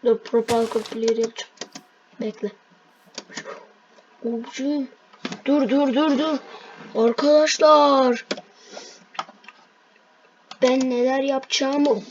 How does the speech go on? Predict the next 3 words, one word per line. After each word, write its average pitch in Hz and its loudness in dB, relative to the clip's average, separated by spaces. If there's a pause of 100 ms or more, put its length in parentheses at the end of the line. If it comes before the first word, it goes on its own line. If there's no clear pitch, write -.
buldum. 294 -2 (4000)
Uf, 254 -4 (580)
uf, - -10